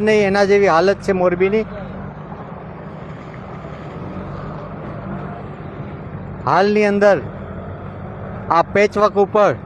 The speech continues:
ઘણા બધા સવાલો થઈ શકે એમ છે, પરંતુ કહેવાય છે ને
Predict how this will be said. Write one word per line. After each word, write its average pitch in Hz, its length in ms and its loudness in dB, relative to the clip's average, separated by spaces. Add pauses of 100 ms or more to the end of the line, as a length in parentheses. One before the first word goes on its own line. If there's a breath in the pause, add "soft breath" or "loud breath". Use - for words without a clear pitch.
(160)
ઘણા 185 200 4
બધા 196 240 6
સવાલો 185 380 4
થઈ 175 180 4
શકે 180 300 2
એમ 160 140 4
છે, 190 140 6 (720 loud breath)
પરંતુ 233 440 6 (540)
કહેવાય 196 340 6
છે 214 160 4
ને 202 140 4